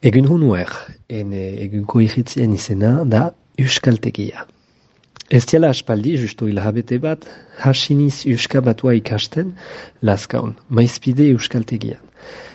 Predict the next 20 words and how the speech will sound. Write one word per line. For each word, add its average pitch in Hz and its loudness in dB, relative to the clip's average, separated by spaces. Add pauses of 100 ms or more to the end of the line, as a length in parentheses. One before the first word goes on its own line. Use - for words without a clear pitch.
(300)
Ez 131 -2
dakit 170 2
ezagutzen 131 2
duzienez 131 2
nula 127 4
igaiten 104 2
den 95 0
barnetegi 110 -2
batetan 104 0
batez 101 0
ere 127 4 (440)
gehitiak 120 2
gielaik. 104 -8 (1120)
Golpe 160 4
batez, 123 -4 (480)
gue 127 2 (440)
bizien 123 2
helbu 113 0
lehena 113 2
da 110 0